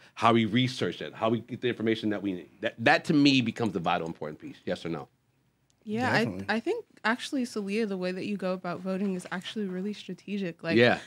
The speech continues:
Speaker 2: I don't know. I, I sometimes am like,
Speaker 1: You do the
Speaker 2: literally
Speaker 1: work.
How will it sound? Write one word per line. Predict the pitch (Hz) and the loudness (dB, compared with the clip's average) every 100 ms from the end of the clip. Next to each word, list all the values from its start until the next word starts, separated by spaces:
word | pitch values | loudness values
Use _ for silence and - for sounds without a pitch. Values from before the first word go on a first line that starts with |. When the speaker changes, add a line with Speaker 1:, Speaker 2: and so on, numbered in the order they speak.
| - | 2
Speaker 2:
I | 233 | 6
don't | 294 254 | 6 6
know. | 240 233 | 6 6
I, | 240 - - | 6 4 4
I | 277 | 2
sometimes | 294 285 277 254 247 | 4 4 6 6 6
am | 233 | 4
like, | 208 180 - _ _ | 4 2 -2 _ _
Speaker 1:
You | - 175 | 6 10
do | 220 | 10
the | 277 | 10
Speaker 2:
literally | 311 | 10
Speaker 1:
work. | 247 190 - | 12 10 8